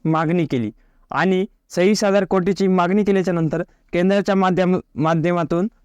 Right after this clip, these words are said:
राज्याकडे एक दुष्काळी, दुष्काळाची पाहणी करण्यासाठी पथक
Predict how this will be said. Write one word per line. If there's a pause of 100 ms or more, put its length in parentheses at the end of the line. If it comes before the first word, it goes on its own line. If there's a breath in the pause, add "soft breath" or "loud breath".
राज्याकडे (380)
एक (120)
दुष्काळी, (200)
दुष्काळाची
पाहणी
करण्यासाठी
पथक